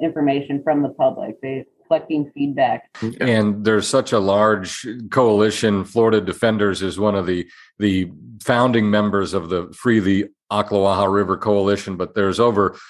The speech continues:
Speaker 3: sixty environmental groups in the state that are a part of this, Florida Native Plant Society, you know, whatever it is with the, the conservation movement or the environment you're interested in, whether it's birds, whether it's springs and, and the aquifer and fresh water, whether it's native plants, whether it's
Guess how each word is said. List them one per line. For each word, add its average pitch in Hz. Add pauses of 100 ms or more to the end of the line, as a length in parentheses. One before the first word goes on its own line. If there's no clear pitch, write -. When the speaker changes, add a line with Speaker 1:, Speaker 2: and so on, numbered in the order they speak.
(120)
Speaker 3:
sixty 131
environmental 107
groups 107
in 104
the 101
state 107
that 107
are 101
a 95
part 107
of 101
this, 101
Florida 113
Native 87
Plant 127
Society, 110
you 107
know, 107 (320)
whatever 156
it 131
is 123
with 120
the, 117
the 107
conservation 117
movement 107
or 104
the 98
environment 107
you're 107
interested 104
in, 95
whether 113
it's 110
birds, 92
whether 107
it's 107 (300)
springs 90
and, 90
and 95
the 92
aquifer 104
and 90
fresh 107
water, 101
whether 104
it's 104
native 104
plants, 98
whether 104
it's 104